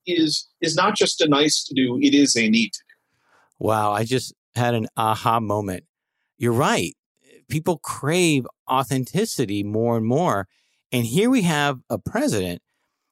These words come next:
Speaker 2: who mostly speaks in an unscripted, unpolished way, and he tweets in an unscripted, unpolished way. And because he's doing that, people are more willing to forgive when he,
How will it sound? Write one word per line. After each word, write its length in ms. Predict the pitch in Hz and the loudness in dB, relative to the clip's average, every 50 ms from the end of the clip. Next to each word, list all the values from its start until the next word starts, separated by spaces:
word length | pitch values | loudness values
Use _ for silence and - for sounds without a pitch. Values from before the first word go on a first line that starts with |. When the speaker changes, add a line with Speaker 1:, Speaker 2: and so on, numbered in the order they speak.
| _ _ | _ _
Speaker 2:
who 120 | - 147 | -2 0
mostly 460 | 147 147 165 214 262 - - 170 139 120 | 2 2 2 0 0 -2 0 -2 -2 -2
speaks 480 | - - _ 120 113 117 110 - - | -2 -4 _ 0 0 0 -2 -6 -8
in 120 | - - 107 | -6 -6 -6
an 120 | 107 110 - _ - | -6 -6 -8 _ -6
unscripted, 720 | 151 185 202 - - - 117 98 - - 101 101 101 98 101 _ _ _ _ _ _ _ _ _ _ | -4 -4 -4 -6 -4 -4 -4 -4 -2 -4 -4 -4 -4 -6 -14 _ _ _ _ _ _ _ _ _ _
unpolished 760 | - 135 160 196 196 - - 143 135 123 120 120 113 - - 104 | -2 -2 -2 -2 -4 -6 -4 -2 0 0 0 0 -2 -4 -6 -6
way, 420 | 92 82 76 71 71 82 95 101 _ _ _ _ _ _ _ _ _ _ _ _ _ _ _ _ _ - | -6 -6 -8 -10 -14 -16 -16 -18 _ _ _ _ _ _ _ _ _ _ _ _ _ _ _ _ _ -6
and 400 | 135 139 139 139 139 139 123 117 | -4 -2 -2 -2 -2 -4 -6 -6
he 80 | 123 | -10
tweets 400 | - - 165 240 262 196 - - | -4 -2 0 0 0 -2 -2 -2
in 80 | 131 110 | -2 -2
an 80 | 107 | 0
unscripted, 600 | 107 110 110 104 - - 110 98 - - 104 90 | -2 -2 -2 -4 -4 -4 -4 -4 -2 -4 -4 -4
unpolished 520 | 95 95 92 - 98 98 98 95 90 - - | -4 -6 -6 -4 -2 -2 -2 -4 -6 -8 -8
way. 340 | 82 85 85 87 107 127 - _ _ _ _ _ _ _ _ _ _ _ | -10 -8 -8 -6 -8 -8 -10 _ _ _ _ _ _ _ _ _ _ _
And 120 | 135 135 143 | -4 -2 -2
because 480 | 156 147 - - 180 220 254 269 - | -2 -2 -4 -4 -2 0 0 0 -2
he's 240 | - 214 196 165 131 | -2 -6 -6 -6 -4
doing 320 | 123 147 196 247 269 277 | -2 -2 0 2 0 0
that, 320 | - 95 180 175 - - - _ _ _ _ _ _ _ _ _ _ _ | -2 -4 -4 -6 -8 -10 -14 _ _ _ _ _ _ _ _ _ _ _
people 300 | - - 202 208 - 254 | -8 -8 -6 -2 -2 -2
are 40 | 240 | 0
more 160 | 196 185 175 | 2 2 2
willing 240 | 165 165 165 160 151 143 | 2 2 0 0 0 -2
to 40 | |
forgive 600 | - - - 123 110 107 - 190 240 247 185 123 113 | -2 -2 -6 -6 -6 -2 -2 0 2 2 0 0 0
when 140 | 117 117 117 | -2 -2 0
he, 580 | 120 135 135 135 131 131 131 131 127 127 123 | 0 0 0 2 2 2 2 0 0 -2 -4